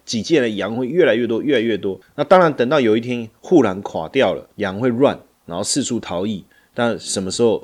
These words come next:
护栏会乱？那当然就是要等资金什么时候紧缩，这个的观察才是最重要的。那现在大家预估，第一个可能什么时候才会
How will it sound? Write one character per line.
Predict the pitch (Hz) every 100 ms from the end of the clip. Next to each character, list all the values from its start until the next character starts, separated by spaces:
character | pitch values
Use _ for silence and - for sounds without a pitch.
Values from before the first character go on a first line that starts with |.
| -
护 | - 123
栏 | 90
会 | 85
乱？ | 92 92 76 _ -
那 | 92
当 | 104
然 | 101
就 | 92
是 | 98 104 87 -
要 | 107
等 | 95 87 78
资 | - 104
金 | 110 110
什 | 87
么 | 82
时 | 101
候 |
紧 | 95 - 80
缩， | 76 95 90 82 _
这 | -
个 | 117 98 -
的 | 107
观 | - 123 127
察 | - 80 69 _
才 | -
是 | 92 104
最 | 120
重 | 95 104 92
要 | 76
的。 | 78
那 | 113
现 | 120
在 | 139
大 | 123
家 | 123 120
预 | 135
估， | 107 120 117 - -
第 | 156 143
一 |
个 | 127 101 - -
可 | -
能 | 104 110 123 -
什 | - 113
么 | 101
时 | 110
候 | 127
才 | 123 98
会 | 117